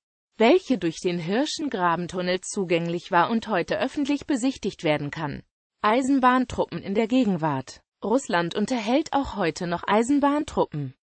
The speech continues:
Diese rückten beispielsweise im Mai zweitausendacht in Abchasien ein, um dort zerstörte Bahnlinien wieder aufzubauen und zu reparieren.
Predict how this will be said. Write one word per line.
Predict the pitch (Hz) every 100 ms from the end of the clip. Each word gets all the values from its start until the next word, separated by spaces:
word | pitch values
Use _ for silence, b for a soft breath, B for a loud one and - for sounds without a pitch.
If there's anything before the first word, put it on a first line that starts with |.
| _ -
Diese | 233 240 233 311 302
rückten | 240 - - 180
beispielsweise | 175 220 - 277 254 - 175 175 202
im | 190 185
Mai | 196 269
zweitausendacht | - 196 170 165 165 165 - 202 - -
in | 180
Abchasien | - - - 170 175 202 262
ein, | - 165
um | - 185 170
dort | 165 240 -
zerstörte | 226 214 - 214 302 320
Bahnlinien | 254 254 233 185 160 151 147
wieder | 165 175 -
aufzubauen | 240 - - 170 170 170 175
und | - 190 -
zu | 220
reparieren. | 214 226 262 262 269 233 175 135